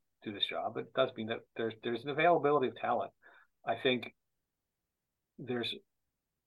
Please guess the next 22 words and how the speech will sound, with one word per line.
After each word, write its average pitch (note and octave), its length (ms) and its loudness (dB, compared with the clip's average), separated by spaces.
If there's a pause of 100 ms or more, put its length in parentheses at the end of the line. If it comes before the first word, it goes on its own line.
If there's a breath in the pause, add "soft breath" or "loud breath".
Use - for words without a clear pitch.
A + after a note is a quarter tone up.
(680)
in A2+ 260 -4 (160)
other D3 240 10
areas C3+ 440 8
with A#2 100 -6
other C3 320 6
groups B2+ 460 0
of B2 120 -4
people, G#2 680 -6 (640)
there B2 140 0
may B2 160 2
be A#2+ 300 -4
harder B2+ 420 10
to A#2 160 0
find A2 300 4
people A2 320 -6
who G#2+ 240 -2
are G#2+ 140 2
willing A#2 240 -4
to A2 60 -8
do A2 140 -4
the G#2+ 80 -6
job G2+ 400 -6